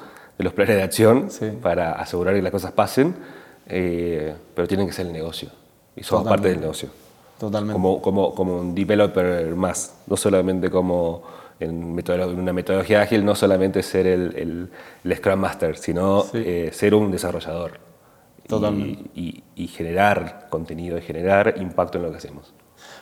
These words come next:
Speaker 2: Oye, y no quisiera terminar esta conversación de una última pregunta para ti, este, y después tenemos una actividad, pero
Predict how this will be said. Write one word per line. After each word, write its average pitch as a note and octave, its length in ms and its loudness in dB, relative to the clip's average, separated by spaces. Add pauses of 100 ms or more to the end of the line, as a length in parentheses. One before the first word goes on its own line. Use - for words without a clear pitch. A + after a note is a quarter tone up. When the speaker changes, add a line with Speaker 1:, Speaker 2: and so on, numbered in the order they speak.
(100)
Speaker 2:
Oye, B2 120 4
y A#2+ 400 2
no C3 140 4
quisiera E3+ 280 4
terminar A2+ 360 4
esta A#2 160 2
conversación G#2+ 480 0
de B2+ 60 4
una B2+ 180 4
última C3+ 380 2
pregunta G#2+ 360 0
para G2+ 220 -2
ti, - 260 -2 (480)
este, A2 300 2
y - 20 4
después A2 260 4
tenemos A#2+ 280 4
una A#2+ 100 2
actividad, A#2 420 4
pero A2+ 280 6